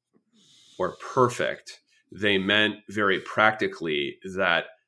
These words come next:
reading and memorization of it would equip you fully for every good work, as Paul says. And that includes the warding off of evils, both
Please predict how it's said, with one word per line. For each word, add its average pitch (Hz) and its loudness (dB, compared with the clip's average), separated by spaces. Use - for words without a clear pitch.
reading 110 2
and 95 -2
memorization 92 -2
of 78 -4
it 78 -6
would 107 -4
equip 120 -4
you 87 -6
fully 87 -6
for 117 2
every 98 0
good 82 -4
work, 92 -2
as 67 -8
Paul - -8
says. - -12
And 101 -2
that 110 2
includes 95 0
the 101 -4
warding 95 0
off 85 0
of 87 -4
evils, 90 -4
both 87 -4